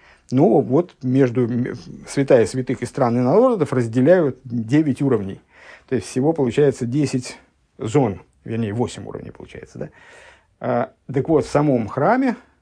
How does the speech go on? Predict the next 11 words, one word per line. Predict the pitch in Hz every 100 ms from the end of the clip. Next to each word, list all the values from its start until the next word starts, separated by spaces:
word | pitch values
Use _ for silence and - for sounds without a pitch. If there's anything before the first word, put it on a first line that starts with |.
| _ -
существовало | 131 - 131 139
множество | 123 139 135 113 - 113
уровней, | 175 214 175 160 143 _ _ _ _ _ - - -
которые, | 120 147 139 120
как | 135 131
вы |
понимаете, | 123 131 139 131 104 117
наверное, | 113 120 107 98 101 101
как | 107 107
вы | 110
догадываетесь, | 113 120 113 107 107 151 -